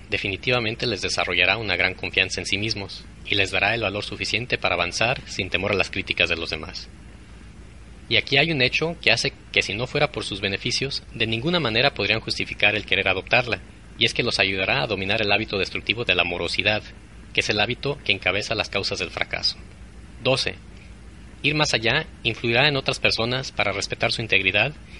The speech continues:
y los inspirará a ser más cooperativos con ustedes en un espíritu amigable. Y trece. El hábito los ayudará a desarrollar un propósito definido,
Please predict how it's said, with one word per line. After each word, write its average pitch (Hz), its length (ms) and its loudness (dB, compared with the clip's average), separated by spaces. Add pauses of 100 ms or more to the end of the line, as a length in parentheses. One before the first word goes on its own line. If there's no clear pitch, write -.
(160)
y - 60 -4
los 117 180 2
inspirará 117 520 2
a 120 140 -2
ser 117 180 -2
más 117 180 -2
cooperativos 110 640 0
con 95 140 -6
ustedes 131 540 2
en 113 140 -6
un 117 60 -2
espíritu 110 400 0
amigable. 87 420 0 (280)
Y 107 80 -4
trece. 110 440 2 (800)
El 110 160 4
hábito 175 420 0
los 107 180 0
ayudará 104 400 4
a 127 40 4
desarrollar 98 440 2
un 120 100 0
propósito - 500 -2
definido, 104 460 -2